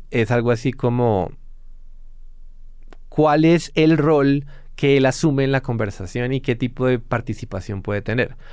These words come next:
Porque la premisa de fondo de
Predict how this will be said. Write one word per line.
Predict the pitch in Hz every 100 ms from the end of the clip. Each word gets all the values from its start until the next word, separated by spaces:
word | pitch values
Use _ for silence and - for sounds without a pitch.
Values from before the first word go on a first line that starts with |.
| - - -
Porque | 139 147
la | 139 139
premisa | 135 156 - 214
de | 240
fondo | - 135 131 135 180 - - - -
de | - 113 127 117